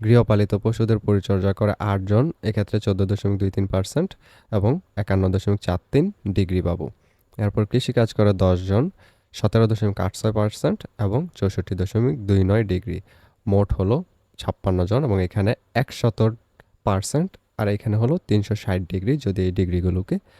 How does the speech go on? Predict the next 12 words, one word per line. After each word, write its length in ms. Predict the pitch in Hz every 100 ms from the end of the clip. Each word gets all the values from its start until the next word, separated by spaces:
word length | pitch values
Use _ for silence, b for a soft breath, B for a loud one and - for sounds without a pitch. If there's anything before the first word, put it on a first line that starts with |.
| b b
যোগ 140 | - 98
করা 160 | 95 95
হয়, 160 | 139
আর 100 | 143
এখানে 220 | 95 98 95
পার্সেন্ট 440 | 92 95 95 92 _ - b _ _
যোগ 160 | - 107
করা 180 | - 101
হলে 180 | 110 101
হবে 240 | 113 120 -
একশো 360 | 107 - 143
পার্সেন্ট। 600 | - - - - 76 -